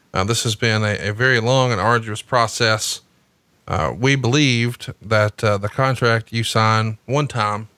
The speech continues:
uh, in, uh, January of twenty seventeen was for a one-year deal, and it rolled over for a second year. So that would have covered us to January twenty eighteen and then through January of twenty nineteen. And then we marched through last year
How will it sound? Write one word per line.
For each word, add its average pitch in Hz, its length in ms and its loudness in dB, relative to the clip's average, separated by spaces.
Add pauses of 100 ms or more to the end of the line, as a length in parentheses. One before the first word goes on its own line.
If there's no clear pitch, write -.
(580)
uh, 98 240 -2
in, 107 360 0
uh, 101 340 -2 (160)
January 113 480 2
of 107 80 -4
twenty 117 240 -2
seventeen 117 640 -2
was 107 100 -2
for 104 220 0
a 101 80 -2
one-year 135 720 0
deal, 120 460 0
and 101 120 -6
it 98 60 -4
rolled 120 300 0
over 110 180 -2
for - 160 -4
a - 60 -6
second 123 320 -2
year. 113 280 2
So 98 140 -4
that 104 140 2
would 113 60 0
have 107 120 -8
covered 107 280 0
us 101 120 -4
to 104 80 -4
January 107 520 0 (480)
twenty 104 240 -4
eighteen 147 560 0
and 110 160 -4
then 113 260 -2 (400)
through 113 140 -2
January 107 440 -2
of 104 80 -2
twenty 104 280 -6
nineteen. 131 680 -2 (560)
And 113 120 0
then 123 100 2
we 127 140 2
marched 127 400 0
through 131 240 2
last 156 420 0
year 113 280 2